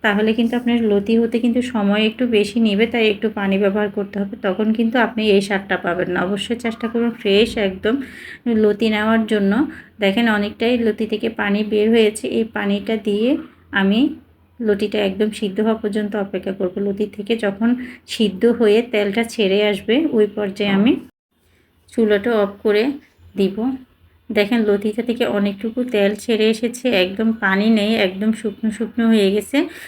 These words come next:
আমার লতিটাও সিদ্ধ হয়ে গেছে, আমি দেখিয়ে দিচ্ছি। দেখেন একদমই নরম তুলতুলে হয়ে গেছে, সময় কিন্তু একদমই বেশি নেয় নাই। আমি এই পর্যায়ে দুইটা কাঁচামরিচ কেটে আরও দুই মিনিট ঢাকনা দিয়ে ঢেকে রান্না করে নেব। কিন্তু আমি চুলার তাপ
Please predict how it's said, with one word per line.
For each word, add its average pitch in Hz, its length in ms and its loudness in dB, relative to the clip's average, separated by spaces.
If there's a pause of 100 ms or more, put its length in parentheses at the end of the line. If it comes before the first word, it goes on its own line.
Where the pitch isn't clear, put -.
(140)
আমার 202 240 2
লতিটাও 214 500 0
সিদ্ধ 208 360 -4
হয়ে 220 240 4
গেছে, 202 240 -4
আমি 202 200 0
দেখিয়ে 202 380 -2
দিচ্ছি। 202 300 -4
দেখেন 196 340 0
একদমই 202 460 -2
নরম 208 460 2
তুলতুলে 208 460 0
হয়ে 208 200 2
গেছে, 208 220 -8
সময় 202 400 -2
কিন্তু 226 280 -2
একদমই 208 380 0
বেশি 202 320 0
নেয় 190 240 2
নাই। 220 160 2 (480)
আমি 196 220 2
এই 220 120 2
পর্যায়ে 220 420 -2
দুইটা 208 260 -4
কাঁচামরিচ 214 680 -2
কেটে 214 280 0
আরও 202 180 2
দুই 208 200 2
মিনিট 220 260 0
ঢাকনা 202 280 -4
দিয়ে 208 200 0
ঢেকে 202 300 0
রান্না 190 300 0
করে 185 240 -2
নেব। 180 180 -4 (540)
কিন্তু 226 200 0
আমি 226 180 4
চুলার 214 380 0
তাপ 220 160 2